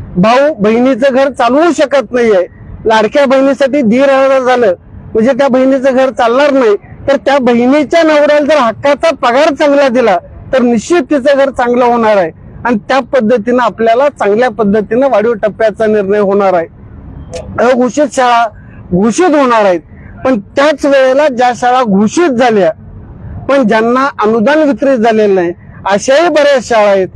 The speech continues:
या शाळांच्या बाबतीत मात्र धोका होऊ शकतोय, कारण या शाळा यदा कदाचित सेल्फ फायनान्स मध्ये जाण्याची शक्यता आहे. कारण शासनानं त्यांना घोषणा केली,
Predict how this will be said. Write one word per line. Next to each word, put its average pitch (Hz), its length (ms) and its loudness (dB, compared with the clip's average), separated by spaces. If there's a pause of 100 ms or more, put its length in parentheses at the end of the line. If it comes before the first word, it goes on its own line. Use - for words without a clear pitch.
(280)
या 254 280 2
शाळांच्या 254 440 -2
बाबतीत 214 440 -2
मात्र 226 380 0 (340)
धोका 220 420 2
होऊ 233 180 2
शकतोय, 240 480 -2 (320)
कारण 226 160 0 (100)
या 240 280 2
शाळा 202 440 0 (300)
यदा 226 340 2
कदाचित 208 580 -2
सेल्फ 226 280 -2
फायनान्स 202 340 0
मध्ये 208 240 0
जाण्याची 190 440 0
शक्यता 156 420 -4
आहे. 120 120 -6 (680)
कारण 240 220 2
शासनानं 247 560 -2
त्यांना 240 300 -2
घोषणा 214 420 0 (120)
केली, 196 320 2